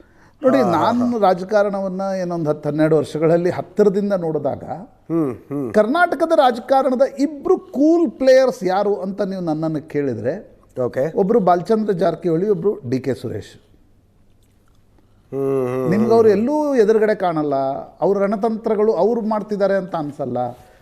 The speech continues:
Speaker 1: ಅದನ್ನ ಹೇಳೋ ರಮೇಶ್ ಜಾರಕಿಹೊಳಿ ಇರ್ತಾರೆ, ಈ ಕಡೆ ಡಿ ಕೆ ಶಿವಕುಮಾರ್ ಇರ್ತಾರೆ. But ಅದರ ಹಿಂದೆ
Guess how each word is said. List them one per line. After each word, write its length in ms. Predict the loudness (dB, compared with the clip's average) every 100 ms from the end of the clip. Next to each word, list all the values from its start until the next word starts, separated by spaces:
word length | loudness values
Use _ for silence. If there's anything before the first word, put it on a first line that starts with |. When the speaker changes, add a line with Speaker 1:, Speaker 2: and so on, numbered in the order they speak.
| -4
Speaker 1:
ಅದನ್ನ 200 | 0 2
ಹೇಳೋ 280 | 2 2 2
ರಮೇಶ್ 320 | 2 0 0
ಜಾರಕಿಹೊಳಿ 440 | 0 0 -2 0
ಇರ್ತಾರೆ, 340 | -2 0 0 0
ಈ 40 |
ಕಡೆ 180 | 0 -2
ಡಿ 140 | -2
ಕೆ 140 | -2 -4
ಶಿವಕುಮಾರ್ 440 | -4 -6 -6 -6
ಇರ್ತಾರೆ. 640 | -6 -6 -6 -6 -8 -20 _ -4
But 180 | 0
ಅದರ 140 | 2 2
ಹಿಂದೆ 960 | -2 0 0 2 4 4 4 2 -4